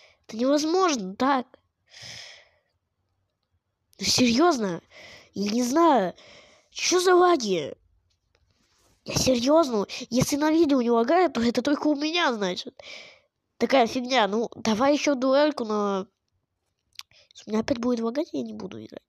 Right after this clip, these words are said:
Я серьёзно не буду играть. И просто видео закончу, и всё. Мне-то нафига? У меня лаги, капец. Либо это может только при видео такая фигня, потому что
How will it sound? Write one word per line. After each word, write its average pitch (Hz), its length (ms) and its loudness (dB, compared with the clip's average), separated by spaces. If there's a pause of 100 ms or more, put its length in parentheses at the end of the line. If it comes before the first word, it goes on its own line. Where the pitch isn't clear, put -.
(280)
Я 196 100 -6
серьёзно 240 420 -4
не 180 80 -10
буду 220 260 -6
играть. 170 240 -8 (800)
И - 160 -10
просто 254 420 -2
видео 233 300 0
закончу, 233 440 -8
и 220 40 -6
всё. - 380 -4 (1160)
Мне-то 226 460 -4
нафига? 247 520 -6 (1800)
У 196 40 -10
меня 190 80 -4
лаги, 247 360 -2 (240)
капец. - 540 -10 (1300)
Либо 226 340 0
это 233 200 4
может 240 260 0
только 220 220 -2
при 240 160 -2
видео 277 340 2
такая 180 480 -4
фигня, 180 540 -6
потому 196 300 -12
что - 280 -8